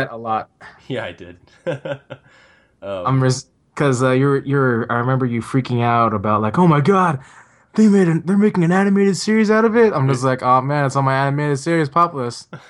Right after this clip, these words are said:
Speaker 2: <laughs> Yeah. Yeah. I mean, it's a, the first season's done. It's pretty great. I would highly re-, I hi-, highly recommend it. Uh, and
Speaker 1: Mm-hmm.
Speaker 2: then I also really like Black Clover,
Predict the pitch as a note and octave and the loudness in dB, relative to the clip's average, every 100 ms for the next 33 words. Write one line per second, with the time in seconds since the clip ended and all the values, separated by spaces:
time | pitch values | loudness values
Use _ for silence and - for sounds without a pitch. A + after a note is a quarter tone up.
0 | - D#3+ C3+ E3+ E3 - B2+ - - _ | -8 -8 -6 -8 -8 -12 -12 -10 -12 _
1 | _ _ _ _ _ _ _ _ A2 G#2+ | _ _ _ _ _ _ _ _ -10 -10
2 | F2+ G2+ _ - A2 B2+ B2 B2 C3 A#2 | -10 -14 _ -16 -12 -10 -12 -14 -16 -16
3 | B2 D3+ C#3 C3+ C3 B2+ A#2 G2+ G2+ G#2 | -12 -12 -10 -12 -12 -14 -14 -14 -12 -14
4 | G#2+ _ A#2 - - _ - G2 F2 G2+ | -18 _ -20 -20 -20 _ -18 -18 -14 -12
5 | F2 - _ _ F#2+ F#2+ G2 F#2 E2+ E2 | -12 -18 _ _ -18 -16 -14 -14 -16 -20
6 | G2 G2 - A2 G2 F#2 - F#2 F2 F2 | -20 -20 -20 -16 -16 -16 -18 -18 -18 -18
7 | - _ _ _ _ _ _ _ F#2+ E2+ | -20 _ _ _ _ _ _ _ -18 -16
8 | E2+ D2 B2+ B2+ F#2 F#2 F2+ F2+ E2+ E2+ | -14 -14 -12 -10 -10 -12 -14 -16 -20 -20
9 | _ _ _ G#2 A2+ C3 C#3+ C#3 B2 G#2 | _ _ _ -14 -12 -12 -12 -12 -12 -14
10 | - G2 F#2+ - G#2+ G#2+ C3+ D3+ | -16 -20 -20 -18 -16 -14 -16 -20